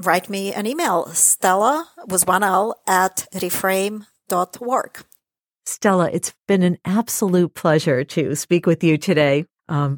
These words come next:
Speaker 2: continue the great work, and we look forward to hearing you in the future.
Speaker 1: I hope so too. Thank you so much, Liz, for the opportunity to speak. This is so exciting to, uh, share and as well as bring hope to people. Um, humans are gonna prevail. We've,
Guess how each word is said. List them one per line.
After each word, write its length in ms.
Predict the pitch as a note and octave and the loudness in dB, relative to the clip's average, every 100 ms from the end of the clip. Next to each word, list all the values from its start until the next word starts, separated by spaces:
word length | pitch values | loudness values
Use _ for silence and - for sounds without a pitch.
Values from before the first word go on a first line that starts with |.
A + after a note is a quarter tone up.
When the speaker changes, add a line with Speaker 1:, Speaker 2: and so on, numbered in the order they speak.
| - | -4
Speaker 2:
continue 480 | - D#3 - F3+ F3 | -2 0 2 2 2
the 120 | D3+ | 0
great 320 | D#3 D#3+ D#3+ | 2 0 0
work, 400 | D#3+ E3 A#3+ - | -2 0 0 0
and 200 | G3+ E3+ | -2 -2
we 80 | E3+ | 0
look 160 | F3+ | -2
forward 300 | F3 G3 F#3+ | 0 0 0
to 80 | G3 | 0
hearing 300 | G#3 A3 B3+ | -2 0 2
you 120 | G3 | 2
in 100 | F#3 | 4
the 60 | F3+ | 2
future. 480 | - A3 C4 C3+ A#2+ _ _ _ - | 0 -4 -2 -2 -2 _ _ _ -12
Speaker 1:
I 120 | G3 | -10
hope 160 | F#3 F#3+ | -8 -6
so 120 | G#3 | -6
too. 360 | - A3 G#3 | -6 -4 -4
Thank 200 | G3+ G#3+ | -4 -8
you 60 | A3+ | -2
so 160 | - G#3+ | 0 0
much, 240 | G#3 - | -2 -4
Liz, 220 | F#3+ F3+ | -4 -4
for 80 | G3 | -2
the 80 | F#3+ | -4
opportunity 580 | E3+ F3+ G3 F#3+ F3+ F3 | -4 -8 -12 -12 -12 -14
to 160 | - | -6
speak. 400 | F#3 - F#3 - - | -4 -4 -10 -14 -18
This 200 | - - | -6 -2
is 100 | F3+ | 0
so 400 | - - G3 F#3+ - - - - - | 0 2 0 -4 -10 -20 -20 -20 -10
exciting 600 | F#3+ - G3 G3+ G3 F3+ | -2 0 4 4 2 -4
to, 420 | - F#3 F#3 F#3 - | -4 -2 0 0 2
uh, 220 | F#3+ F3+ F#3 | 4 4 0
share 580 | - - G3+ F#3 A3+ D4+ - | -4 0 2 2 2 0 -4
and 300 | F#3+ F#3 E3+ | -8 -8 -8
as 160 | F#3+ F3+ | -4 0
well 180 | F3+ | 2
as 220 | F3+ F3 - - - - - - _ | 4 2 0 -4 -20 -20 -20 -20 _
bring 200 | G3 F#3+ | -2 -2
hope 260 | - A3+ - | -2 -2 -2
to 80 | |
people. 500 | G3+ F#3 - D#3+ F#3 F#3+ - - | -14 -12 -8 -8 -8 -12 -16 -8
Um, 500 | F3 F3 F#3 F#3 F#3 _ - | -6 -6 -10 -12 -16 _ -20
humans 400 | - G3+ G#3+ A3+ | -12 -8 -4 -4
are 80 | G#3+ | -4
gonna 240 | - G3+ | -4 -6
prevail. 480 | F#3+ G3 F#3 E3+ E3 | -4 0 2 4 2
We've, 320 | F3 F3+ F3 | 0 -6 -8